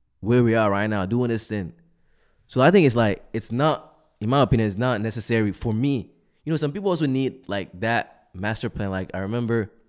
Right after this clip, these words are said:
not I remember, I saw this, um, tweet about how Elon Musk was talking about when he was, like, nineteen in college. He had this plan that he was gonna build this and build that and build that. And now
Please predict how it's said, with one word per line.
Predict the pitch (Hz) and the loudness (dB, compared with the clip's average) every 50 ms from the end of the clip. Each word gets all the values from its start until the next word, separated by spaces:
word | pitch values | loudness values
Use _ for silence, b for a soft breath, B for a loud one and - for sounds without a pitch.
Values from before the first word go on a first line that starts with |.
| _ _ _ _ - | _ _ _ _ -8
not | 135 139 | -4 -4
I | |
remember, | 120 101 98 104 104 98 98 | -4 -2 -2 -4 -2 -2 -4
I | 95 | -4
saw | - 120 120 113 | -4 -4 -4 -4
this, | 110 113 - - | -4 -6 -6 -8
um, | 90 92 92 87 82 78 - _ _ _ _ _ _ _ _ _ _ _ _ _ _ _ _ _ _ _ _ | -8 -8 -8 -10 -12 -14 -16 _ _ _ _ _ _ _ _ _ _ _ _ _ _ _ _ _ _ _ _
tweet | - - - 123 123 117 101 - - _ - | -6 0 2 2 2 2 0 -4 -10 _ -10
about | 95 92 95 95 92 85 | -8 -6 -4 -4 -4 -2
how | 98 104 107 | -2 -2 -2
Elon | 101 107 107 101 98 95 | -2 -2 -2 -4 -4 -2
Musk | 98 101 104 101 - - | -2 -2 -2 -4 -4 -6
was | 98 87 | -8 -6
talking | - 104 104 | -6 -4 -4
about | 107 95 98 95 95 95 | -4 -4 -2 -2 -2 -2
when | 104 107 | -2 -4
he | 101 | -4
was, | 95 87 - | -6 -6 -6
like, | 90 82 | -8 -8
nineteen | 82 90 104 107 107 95 - 113 104 98 | -6 -6 -4 -4 -4 -4 -6 -6 -6 -6
in | 92 82 | -6 -8
college. | - 101 98 107 110 104 - b b b b b b b b b | -6 -4 -2 -2 -2 -2 -4 b b b b b b b b b
He | - 92 | -12 -4
had | 95 120 120 113 | -2 0 0 0
this | 110 - | 0 -2
plan | - - 107 107 107 107 | -4 -4 -4 -4 -2 -2
that | 101 101 | -2 -2
he | 98 | -2
was | 98 101 92 | -2 -4 -4
gonna | 117 113 110 98 - - _ _ _ _ _ _ _ _ _ _ _ _ _ _ _ _ _ _ _ 82 | -4 -4 -4 -6 -6 -10 _ _ _ _ _ _ _ _ _ _ _ _ _ _ _ _ _ _ _ -8
build | 80 113 117 120 110 | -4 0 0 0 2
this | 107 113 104 98 | 0 0 0 0
and | 101 98 92 | -2 0 2
build | 113 117 117 113 | 2 2 4 4
that | 110 | 2
and | 101 98 | 0 0
build | 107 117 113 | 0 0 2
that. | 113 110 104 - | 2 0 0 -2
And | 90 101 104 | -4 -4 -2
now | 104 101 101 - | -2 -2 -4 -4